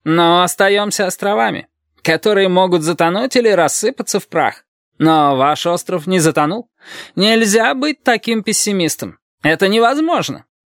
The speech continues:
"Очень даже возможно. Пойдемте". Он вскочил, словно промедление было губительно. "Пойдемте, я открою вам свою главную тайну. Пойдемте". Заспешил к колоннаде. Мы поднялись на второй этаж.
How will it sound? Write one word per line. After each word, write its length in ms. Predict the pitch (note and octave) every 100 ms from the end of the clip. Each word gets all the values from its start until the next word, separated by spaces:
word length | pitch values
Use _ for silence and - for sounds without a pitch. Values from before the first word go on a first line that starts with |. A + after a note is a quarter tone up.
| _ _ - - -
"Очень 460 | - - - D#3
даже 240 | C3+ C3+ B2+
возможно. 640 | B2+ A#2 A2+ G#2+ G2 F#2 _ _ _ _ _ -
Пойдемте". 500 | F#3+ B3 G3+ - - _ _ _ _
Он 120 | A#2+
вскочил, 480 | B2 - A2 - F3+
словно 340 | - D3 C3+ B2+
промедление 560 | C#3 C3 A#2+ B2+ C#3
было 220 | C3+ C3
губительно. 640 | A#2+ C3+ B2 G#2 F#2 F2 - _ - - -
"Пойдемте, 480 | - - G3+ A2+ - _ -
я 240 | - C#3+
открою 400 | F#3+ - G3+ A3+
вам 280 | A3+ A3 E3+
свою 360 | - D#3+ F3 G3+
главную 580 | D#3+ E3 B3 C4 B3 A3+
тайну. 400 | - G2+ D#3+ - _ _ _
Пойдемте". 680 | - C3 D#3+ F#3 A#3+ F3 F#3 - _ _ _ _ _ _
Заспешил 640 | - B2 C3 - A#2 A#2+ C3
к 60 |
колоннаде. 560 | - D#3 D#3 B2+ G#2+ G#2+ _ _
Мы 200 | - C3+
поднялись 420 | C3+ C3 B2+ B2+ D3
на 80 |
второй 320 | C3 B2+ A#2+ A#2+
этаж. 320 | A2+ F#2+